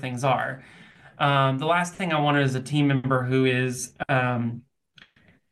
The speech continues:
struggling and doesn't feel like they can tell me they're struggling, because then the project fails. And so I try to really be focused on making sure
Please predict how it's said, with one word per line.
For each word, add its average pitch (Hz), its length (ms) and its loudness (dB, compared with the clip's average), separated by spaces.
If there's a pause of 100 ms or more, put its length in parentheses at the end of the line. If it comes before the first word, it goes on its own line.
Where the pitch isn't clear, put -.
(200)
struggling 151 760 -2
and 151 100 -4
doesn't 160 240 -2
feel 170 100 0
like 165 120 0
they 170 100 -2
can 175 140 -2
tell 190 160 2
me 156 120 2
they're 120 160 -2
struggling, - 460 -12 (480)
because 143 320 0
then 170 140 2
the 175 60 2
project 208 440 -2
fails. - 420 -8
And 151 160 -4
so 151 120 0
I 156 80 2
try 170 220 0
to 165 100 -2
really 151 220 -4
be 135 140 -2
focused 131 480 -2
on 123 460 0
making 135 340 0
sure 120 720 0